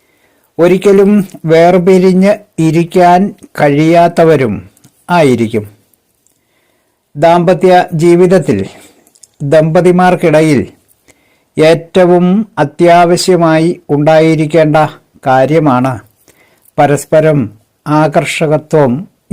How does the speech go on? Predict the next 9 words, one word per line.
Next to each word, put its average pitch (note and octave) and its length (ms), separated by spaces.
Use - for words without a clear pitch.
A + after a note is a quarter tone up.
എന്നത്. C3+ 340
അതുകൊണ്ട് F3+ 480
തന്നെ F3 360
ഈ D#3+ 180
പൊരുത്തം E3+ 560
ഉള്ള D#3+ 240
ദമ്പതിമാരുടെ D3 960
ദാമ്പത്യ D#3+ 640
ജീവിതം C#3+ 520